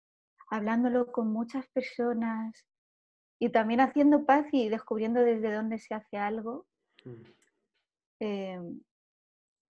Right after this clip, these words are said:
Speaker 1: tenemos permiso para todo, ¿no? Pero, pero necesitamos dar como muchas vueltas a lo mismo, muchas, muchas.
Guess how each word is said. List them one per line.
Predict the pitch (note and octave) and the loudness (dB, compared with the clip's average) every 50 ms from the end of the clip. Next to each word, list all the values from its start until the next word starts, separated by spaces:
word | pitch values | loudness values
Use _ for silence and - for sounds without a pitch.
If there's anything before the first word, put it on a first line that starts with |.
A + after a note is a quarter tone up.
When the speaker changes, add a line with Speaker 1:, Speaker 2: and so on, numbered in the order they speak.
| _ _ _ | _ _ _
Speaker 1:
tenemos | - C4 A#3+ B3+ C4+ D4+ D4 D4 | 8 8 8 8 6 4 4 4
permiso | - D4 C#4 C4+ C4+ C#4+ D4 D4 - C#4+ - - | 2 2 4 8 8 8 8 6 4 0 2 2
para | B3 A3+ G#3+ F3+ | 2 2 2 2
todo, | - B3+ C4 B3 G#3+ F#3+ F#3 | 4 4 4 4 4 -2 -6
¿no? | F#3+ G#3+ B3 C#4 - | -8 -8 -8 -6 -2
Pero, | B3+ A3+ A3 A3 G3+ E3+ - - | -2 0 0 0 -4 -4 2 2
pero | B3 A#3 A#3 | 4 4 4
necesitamos | A3+ A#3 A3 - A#3+ - A#3+ - - B3 B3 C4+ C#4 B3+ A3 | 2 0 0 -2 -4 -2 -2 2 2 4 6 6 4 4 4
dar | - C4 C4 B3+ B3+ - | 4 4 4 4 4 2
como | C4 A#3+ A3+ G#3+ | 2 2 4 2
muchas | A3+ B3+ C#4 D4 D4 - D4 C#4 A#3 B3 | 4 6 6 6 6 4 0 -2 0 2
vueltas | B3 C4+ C4+ B3+ B3+ - B3+ C4 C4 - | 4 4 4 4 2 0 -2 -2 0 0
a | A#3+ | 0
lo | A#3 G#3+ G#3 | 0 2 0
mismo, | A3 A#3+ B3 A#3 A3+ A3 G#3+ A3+ B3+ D#4 - _ _ _ _ _ _ _ _ _ _ _ _ _ _ - | 2 2 2 2 0 -2 -2 -6 -8 -10 -12 _ _ _ _ _ _ _ _ _ _ _ _ _ _ -2
muchas, | A3+ A#3 C4 C#4+ C#4+ C4 - - B3 A3+ G#3+ G3+ | 4 8 10 10 10 8 6 2 -2 -2 0 0
muchas. | G#3 A3 A#3 A#3 - - G3 G3 | -2 -4 -4 -6 -6 -6 -6 -6